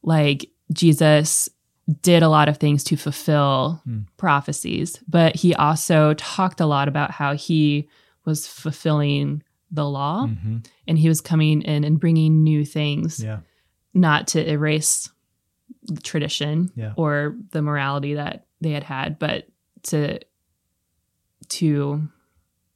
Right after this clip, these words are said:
Speaker 1: ex-, not expedite it, but lift it up even, even more.
Speaker 2: Yeah.
Speaker 1: And the thing that I kind of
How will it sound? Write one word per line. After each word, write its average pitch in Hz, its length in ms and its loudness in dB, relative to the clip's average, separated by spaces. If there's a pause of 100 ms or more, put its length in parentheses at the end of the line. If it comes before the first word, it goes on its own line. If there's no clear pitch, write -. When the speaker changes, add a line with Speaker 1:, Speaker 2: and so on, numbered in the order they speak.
(160)
Speaker 1:
ex-, - 260 -10 (220)
not 180 260 -4
expedite 143 480 -6
it, 147 240 -6 (360)
but 160 280 -2
lift 170 260 2
it 151 80 2
up 147 200 0
even, 147 420 0 (120)
even 147 220 0
more. 151 340 -4
Speaker 2:
Yeah. 107 220 -8 (220)
Speaker 1:
And 170 180 6
the 160 380 2 (1200)
thing 196 200 6
that 220 140 2
I 160 260 4
kind 156 280 0
of 147 260 0